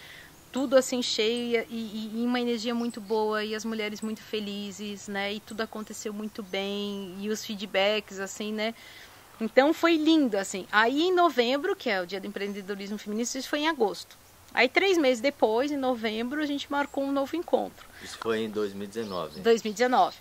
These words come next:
Speaker 1: Aí a gente já fez lá na, naquele outro espaço que é um auditório maior aqui do casarão.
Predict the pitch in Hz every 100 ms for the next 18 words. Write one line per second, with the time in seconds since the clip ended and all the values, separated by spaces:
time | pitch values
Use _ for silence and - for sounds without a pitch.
0 | - 233 294 349 427 330 - 220 247 262
1 | 269 269 269 262 262 285 262 269 285 262
2 | 269 269 - 240 247 277 - 262 254 240
3 | - 254 269 285 285 208 202 190 185 185
4 | 190 185 180 156